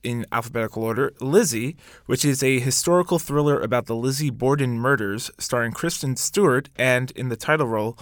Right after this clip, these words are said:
Chloe Sevigny. Sign me up. As a true crime and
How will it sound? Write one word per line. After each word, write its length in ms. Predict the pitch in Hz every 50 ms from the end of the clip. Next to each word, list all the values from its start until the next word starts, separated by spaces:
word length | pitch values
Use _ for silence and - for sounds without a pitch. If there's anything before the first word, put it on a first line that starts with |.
| - - _ -
Chloe 300 | - - 139 131 135 139
Sevigny. 560 | 135 - 147 143 127 120 104 69 67 - - _ - - _ _ _ -
Sign 300 | - - - 170 190 190
me 180 | 180 180 175 156
up. 280 | 123 104 98 - - - _
As 160 | - 131 131
a 80 | 139 135
true 380 | 113 - - - - 226 233 208
crime 500 | - - 175 170 170 170 170 175 170 123
and 240 | 117 120 113 -